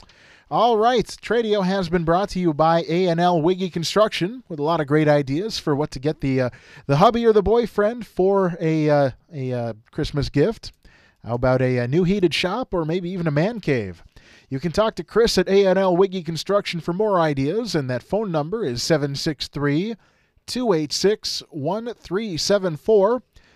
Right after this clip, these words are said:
seven six three, two eight six, thirteen seventy-four. Gems Appliance Outlet in Buffalo.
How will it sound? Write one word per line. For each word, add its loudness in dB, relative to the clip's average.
seven -4
six -4
three, -2
two -2
eight -2
six, 0
thirteen -4
seventy-four. -2
Gems 0
Appliance 2
Outlet 6
in 2
Buffalo. 4